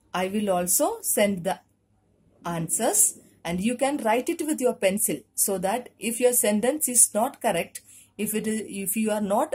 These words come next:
adding correct complement to the, uh, verb, you can change it. Okay, children? So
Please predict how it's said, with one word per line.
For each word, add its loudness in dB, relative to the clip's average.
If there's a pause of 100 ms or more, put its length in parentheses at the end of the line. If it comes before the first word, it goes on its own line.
adding 0
correct -2
complement 0
to -4
the, -2 (440)
uh, -6
verb, 0 (360)
you -6
can -6
change 2
it. -10 (800)
Okay, -4
children? -4 (640)
So -6